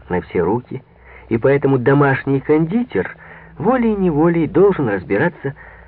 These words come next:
во всех процессах, во всяком случае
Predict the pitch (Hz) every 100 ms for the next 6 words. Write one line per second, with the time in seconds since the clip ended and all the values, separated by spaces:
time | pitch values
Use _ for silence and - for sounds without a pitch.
0 | - - 165 240 - 170 202 - - 78
1 | - 90 - 87 - - - _ _ _
2 | - 87 87 156 151 90 139 139 135